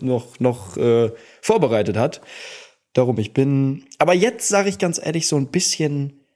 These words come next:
Sicherheit ist auch ganz gut, mal ein Ort, wo ich mich zu Hause fühle.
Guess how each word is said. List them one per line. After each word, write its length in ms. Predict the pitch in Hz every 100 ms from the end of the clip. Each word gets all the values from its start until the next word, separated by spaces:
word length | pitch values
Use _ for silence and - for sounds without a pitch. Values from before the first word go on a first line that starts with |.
| _
Sicherheit 540 | 127 139 143 123 117
ist 120 | 120
auch 140 | - -
ganz 300 | 95 95 -
gut, 340 | 151 151 -
mal 100 | 110
ein 80 | 95
Ort, 280 | 117 120 120
wo 80 | 104
ich 120 | -
mich 280 | 101 - -
zu 200 | - 92
Hause 280 | 139 175 156
fühle. 500 | - 151 143 143